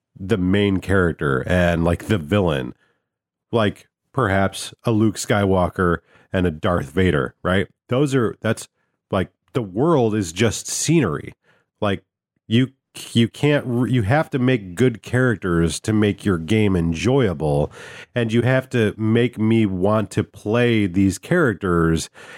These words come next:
And unfortunately for Star Wars, it's hamstrung in the same way that, like, the Dark Tower series is hamstrung. The main character is a guy who's a, he-, he's called a gunslinger, right? Like,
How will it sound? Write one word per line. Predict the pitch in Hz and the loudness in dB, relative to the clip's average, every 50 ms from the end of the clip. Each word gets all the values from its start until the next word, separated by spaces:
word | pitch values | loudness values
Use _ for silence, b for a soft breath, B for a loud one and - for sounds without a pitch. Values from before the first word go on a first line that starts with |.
| B B | B B
And | - 104 104 104 98 | -2 0 0 2 2
unfortunately | 107 104 92 - - 143 160 175 - - 110 98 87 73 92 95 92 | 0 0 -2 -2 -2 0 0 0 0 -2 -2 -2 0 0 0 0 0
for | 87 - - 92 | 0 0 -2 -4
Star | - - - - 180 190 185 | -4 -4 -8 -6 -4 -2 -2
Wars, | 123 95 92 92 87 87 | 0 0 -2 -2 -2 -4
it's | 92 - - | -6 -8 -6
hamstrung | - 107 131 151 156 151 - - - 95 82 71 71 78 80 - B B B B B | -4 -2 0 0 0 0 -2 -2 -2 0 0 0 0 -2 -2 -4 B B B B B
in | - 120 120 | -4 0 0
the | 117 110 | 0 0
same | - - - 139 135 139 139 135 | -2 -4 -2 0 2 2 2 2
way | 123 113 107 104 101 101 98 90 - B B B B B B | 2 2 2 2 2 2 0 -2 -4 B B B B B B
that, | 98 95 107 95 78 - | 0 0 0 0 0 0
like, | 95 98 82 - | -2 -2 -2 0
the | - 101 | -2 -4
Dark | 78 - 110 95 101 - _ | -2 0 -2 -2 -2 -2 _
Tower | - 143 156 165 143 110 | -2 0 2 2 2 0
series | 90 - - 104 95 92 92 85 | 0 0 0 2 2 4 2 2
is | 85 87 78 | 0 -2 0
hamstrung. | - - 107 98 92 92 90 - - 98 90 87 87 87 85 B B B B B - | 0 0 2 2 2 0 -2 -2 0 2 2 2 2 0 -2 B B B B B -6
The | 143 | -4
main | 143 156 156 151 147 | 0 0 0 0 0
character | - - 151 160 156 147 - 135 | 0 0 0 0 0 0 0 -2
is | 117 92 | 0 0
a | 117 | 0
guy | 98 90 120 113 117 113 | 0 0 2 2 2 2
who's | 107 104 110 101 104 | 2 2 2 0 0
a, | 92 85 90 87 - | -2 -2 -4 -6 -2
he-, | - 95 107 110 | 0 2 2 2
he's | - 110 - | 2 0 -2
called | - - 147 143 117 | 0 0 0 2 0
a | 107 | 0
gunslinger, | 92 85 85 110 104 107 101 98 - - - 82 73 69 64 60 - B B B B B B B | -2 -2 -2 0 2 2 0 0 -2 -2 -2 -2 -2 -2 -2 -4 -8 B B B B B B B
right? | - 95 95 98 98 - b b b b b - | -2 0 0 0 -2 -4 b b b b b -2
Like, | 98 92 82 - | -2 -2 -2 -4